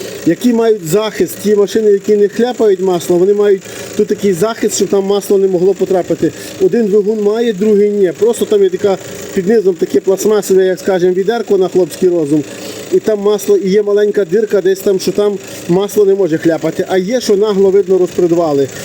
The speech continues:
І як може не хляпати маслом, коли тут є, е, в холостому режимі дві атмосфери масла. Форсунки цикають масло всіх сторін, дві атмосфери. Якщо тут, е, видно розпродавали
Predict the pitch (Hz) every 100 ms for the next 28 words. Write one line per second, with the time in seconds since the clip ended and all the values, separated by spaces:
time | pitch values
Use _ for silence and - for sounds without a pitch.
0 | - 156 208 202 214 190 190 185 202 185
1 | 180 190 220 247 226 190 180 196 196 170
2 | 202 202 175 196 175 170 165 156 190 196
3 | - 220 190 185 180 240 226 147 185 190
4 | - 175 196 175 156 - - - - 190
5 | 180 - 160 202 190 240 208 185 196 233
6 | 214 185 196 220 214 175 214 - 202 226
7 | 196 170 190 170 170 175 143 127 - -
8 | - 170 170 233 220 240 214 196 190 180
9 | 190 196 196 185 180 190 185 220 196